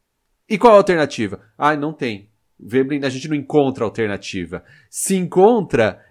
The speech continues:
é esse, ele reconhece esse esforço fantasioso que ele tá faz-, fazendo, né? De falar, "Não, então é, é a organização central",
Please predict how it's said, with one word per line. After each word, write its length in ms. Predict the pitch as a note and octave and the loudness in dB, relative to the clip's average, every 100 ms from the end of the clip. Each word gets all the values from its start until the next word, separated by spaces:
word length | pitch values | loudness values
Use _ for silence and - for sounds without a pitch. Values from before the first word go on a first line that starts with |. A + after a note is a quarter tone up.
| _ | _
é 240 | - D3+ E3+ E3+ D#3+ | 2 4 4 2 2
esse, 480 | A#3 - A#3 F#3 - | 2 2 -4 -6 4
ele 140 | G#3 B3 | 4 6
reconhece 720 | A#3 A#3+ G#3 G3 D4+ - A#3+ | 2 2 2 2 0 -2 -4
esse 280 | G#3+ - G3+ | -6 -6 -8
esforço 840 | - - - D3+ D#3 D3+ - B2+ | -8 -12 -6 0 2 0 -6 -10
fantasioso 840 | - C3 A#2+ B2 A2+ A#2+ A2+ A2 | -6 -8 -4 -4 -2 -4 -4 -6
que 80 | G#2 | -8
ele 100 | G#2+ | -8
tá 100 | G#2+ | -6
faz-, 320 | B2 A2+ G2+ - | -6 -8 -10 -20
fazendo, 560 | _ G#2+ G#2 G#2 C3 F#3 | _ -8 -6 -6 -6 -6
né? 100 | C#3 | -8
De 60 | C3 | -4
falar, 140 | C#3+ C#3+ | -6 -4
"Não, 180 | C#3 B2 | -6 -8
então 260 | B2 C3+ | -8 -8
é, 300 | D3+ D3+ D#3+ _ _ _ | -8 -8 -10 _ _ _
é 120 | - A2 | -8 -2
a 140 | A#2 | 0
organização 600 | B2 B2+ B2+ C3 C3 C#3 | 0 -2 -4 -6 -6 -10
central", 680 | C3 D3 C#3 A#2+ F2+ E2 _ | -8 -8 -8 -4 -4 -6 _